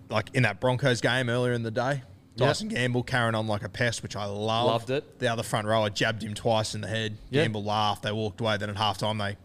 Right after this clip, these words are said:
Speaker 2: Shook hands.
Speaker 1: shook hands, had a laugh, had a giggle, moved on. That's footy.
Speaker 2: Yeah, that is absolutely, that's what it's about. Like, yeah, you, t-, tempers flare. Like, Gamble came on and it took a trial match that wasn't, nothing was really going on,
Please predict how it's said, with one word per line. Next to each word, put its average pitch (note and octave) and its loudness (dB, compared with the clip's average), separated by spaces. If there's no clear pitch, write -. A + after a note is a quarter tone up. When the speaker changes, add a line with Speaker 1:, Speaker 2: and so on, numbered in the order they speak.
Speaker 2:
Shook B2+ -4
hands. E3 -4
Speaker 1:
shook - 2
hands, C3+ 4
had C3 2
a B2 4
laugh, A#2 4
had A#2 0
a G#2+ -2
giggle, A2 -4
moved G#2 -6
on. F#2 -8
That's A2 -2
footy. F#2+ -6
Speaker 2:
Yeah, G#2+ 2
that C3 -4
is C3+ 0
absolutely, C3 4
that's D3 0
what - -2
it's - 2
about. C#3+ 4
Like, G#2 2
yeah, C3 4
you, A#2 0
t-, C#3+ -2
tempers E3 0
flare. C#3 2
Like, D3 2
Gamble A3+ 2
came D3+ 0
on E3 6
and C3 2
it B2 -2
took F#3+ 0
a D#3+ 4
trial D#3 4
match C3+ 0
that A#2+ 2
wasn't, C3+ -2
nothing B2 2
was A#2 0
really A#2 0
going A2 2
on, D#3+ 2